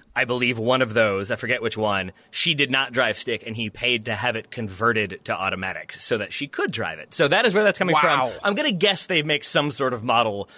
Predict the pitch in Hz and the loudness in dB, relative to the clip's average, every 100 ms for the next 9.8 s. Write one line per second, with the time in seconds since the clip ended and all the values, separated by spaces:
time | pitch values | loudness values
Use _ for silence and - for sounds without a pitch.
0 | - - 139 135 127 117 104 - - _ | -20 0 4 6 6 4 2 -6 -20 _
1 | 131 127 117 107 98 - _ _ - - | 2 4 6 4 2 -4 _ _ -6 2
2 | 247 220 196 180 180 165 165 147 131 - | 4 4 2 2 2 0 2 4 2 2
3 | 123 139 139 120 113 135 120 - 151 147 | 2 4 4 4 2 -2 -2 -2 0 2
4 | 135 139 120 120 117 107 92 - 120 110 | 2 2 2 2 0 -2 -4 -4 -2 0
5 | 101 - 269 233 196 185 - 180 - 185 | -2 0 0 2 2 2 2 0 0 -4
6 | - 151 139 127 147 131 127 117 - 110 | 2 4 4 2 -2 0 2 2 0 -2
7 | 104 - 135 120 107 117 101 107 - 98 | -2 -4 -2 0 0 -2 -2 -2 0 0
8 | 92 90 - - - 113 110 101 - 143 | 0 -2 -8 -20 -4 2 2 0 2 4
9 | 110 82 - - 98 87 78 | 4 0 -4 -2 0 -2 -4